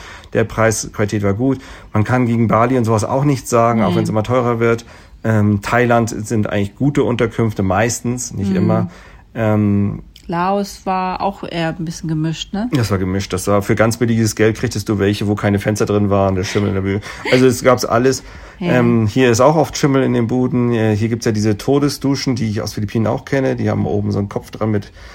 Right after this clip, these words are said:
Speaker 1: wo ständig Schläge kriegt, wenn man geduscht wird. Es ist nie eine gute Idee, Strom direkt an den Duschkopf anzuschließen.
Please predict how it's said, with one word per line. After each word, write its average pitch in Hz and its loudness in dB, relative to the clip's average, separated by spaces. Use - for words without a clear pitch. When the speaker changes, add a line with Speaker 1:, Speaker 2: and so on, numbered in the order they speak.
Speaker 1:
wo 110 -2
ständig 107 0
Schläge 127 0
kriegt, 131 -6
wenn 117 0
man 120 0
geduscht 117 -2
wird. 117 -2
Es 101 -4
ist 101 -8
nie 120 0
eine 143 2
gute 127 -4
Idee, 117 -2
Strom 120 -4
direkt 104 -4
an 101 -4
den 101 0
Duschkopf 120 -6
anzuschließen. 110 -6